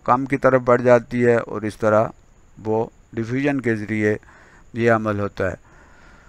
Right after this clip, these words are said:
Osmoregulation is the process of regulating the amount of salt and water in the body। Osmoregulation एक ऐसा अमल है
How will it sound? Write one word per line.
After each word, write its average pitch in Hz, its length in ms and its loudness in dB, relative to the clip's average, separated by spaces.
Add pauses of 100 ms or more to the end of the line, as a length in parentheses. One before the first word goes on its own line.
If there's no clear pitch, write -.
(680)
Osmoregulation 156 920 0
is 127 140 -6
the 117 140 2
process 123 640 -2 (100)
of 127 320 -2 (300)
regulating 117 640 0
the 120 160 6
amount 113 420 0
of 120 180 6
salt 120 520 6
and 120 100 -4
water 113 440 2
in 107 120 -4
the 104 120 2
body। 95 300 -2 (280)
Osmoregulation 120 880 -2
एक 117 140 -4
ऐसा 110 280 0
अमल 117 300 -2
है 104 220 0